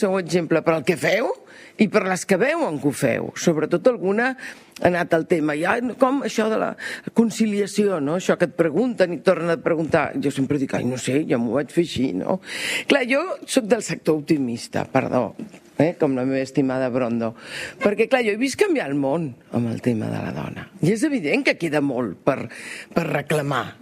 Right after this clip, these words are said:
eh? Però, noi, com estàvem i com estem. Aquí alguna companya parlava d'enginyera, no? Qui és inge-, eh, eres una enginyera, molt bé. Jo recordo el temps de franquisme, companya de presó meva, per cert, una enginyera, la Laura Tremosa,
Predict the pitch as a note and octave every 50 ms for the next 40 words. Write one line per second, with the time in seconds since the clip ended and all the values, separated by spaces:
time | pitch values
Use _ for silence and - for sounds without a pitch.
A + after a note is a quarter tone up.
0 | - - - C#3 C#3+ D3+ E3+ B3+ C#4+ - - - - - - - - G#3+ G#3+ F#3+
1 | E3+ E3 D#3+ E3 F3 A3+ C4 A#3+ D#3 - - - - - - - F#3 F3+ F#3+ G3+
2 | F#3+ - - F3+ D#3 E3+ G3 A3+ C4+ D4 - D4+ C#4 A3 C#3+ C3+ - - - D#3
3 | D3+ E3+ A3 B3+ A3+ - - - - - - E3+ - - F#3 F#3+ G3+ G#3+ G#3 A3
4 | G#3+ G3 G3+ - G#3+ D3+ - F#3 F#3 G#3 A3+ B3 - - - C#4 C4 A3+ G3+ G#3
5 | F#3+ G#3 G3 F#3 C#3+ F#3 F#3 E3 F3 F3+ F3+ E3+ C#3+ D3+ C#3+ C#3+ G3+ B3+ B3 -
6 | - A3+ G3+ F#3 G#3+ F#3+ F3 C#3+ F#3 F#3 - E3+ - - - F#3 E3+ - - -
7 | - - G3 G3 - - - - - B3+ B3 G#3 E3+ E3 D#3 - C#3 A#2 C#3 C3+
8 | B2+ B2 A2+ A#2 - - F#3+ E3+ E3 D#3+ D3+ D3 B2+ - - - - - - -
9 | D3 F#3+ G3 A#3 A3+ C#4+ D#4 D#4 C#4 D#4+ D4 G#3+ - A#3+ G#3+ F#3+ F#3 G3+ - -
10 | F#3 E3 - B3+ C#4 B3 D#4+ D#4 C#4+ - - E3+ - _ _ - D#3 D3 - E3+
11 | D#3+ D#3 D#3+ D#3+ D3+ - - D#3+ D3 A#2+ D3 C3 D3 F#3 A#3 B3+ C#4 C4 - E3+
12 | - - - F#3 G3 A#3+ C4 - - F#3+ F3 E3+ D#3+ D3 C#3+ D#3 D3+ E3 G3 A#3
13 | C4 A#3 F3+ D#3+ D#3+ D#3 D#3+ E3 D3 D#3 D3 - - C#3 B2 C#3+ E3+ F3 - D4+
14 | -